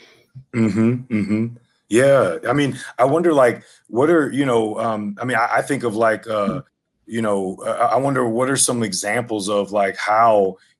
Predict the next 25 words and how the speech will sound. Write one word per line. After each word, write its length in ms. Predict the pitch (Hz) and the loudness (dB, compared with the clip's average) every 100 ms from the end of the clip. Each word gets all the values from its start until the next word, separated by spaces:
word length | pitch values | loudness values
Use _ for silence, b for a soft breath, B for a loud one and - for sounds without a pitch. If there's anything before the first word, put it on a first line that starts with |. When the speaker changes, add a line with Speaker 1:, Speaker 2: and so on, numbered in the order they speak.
| - | -6
Speaker 1:
uh, 220 | 110 104 | 0 0
I, 120 | 104 110 | 0 0
you 120 | 120 | 0
know, 80 | 113 | 0
again, 180 | 123 | 0
I, 200 | 110 117 | -2 -2
I 40 | 110 | -4
think 160 | - | -4
this 140 | 107 107 | -6 -4
word 200 | 107 95 | -4 -6
copy, 440 | - 117 107 104 104 | -4 -4 -2 -4 -2
I 40 | |
mean, 120 | 113 | 0
I 40 | 113 | -2
think 160 | 120 | -2
you 60 | 117 | -4
make 140 | 110 | -2
some 140 | 107 101 | -2 -2
great 240 | 113 101 | -4 -2
points 280 | 120 120 101 | -4 -4 -4
about 240 | 98 95 | -6 -4
capitalism. 500 | - 113 117 113 104 | -2 -2 -2 -6 -4
I 80 | 101 | -2
use 200 | 120 104 | -2 -2
the, 200 | 104 98 | -4 -6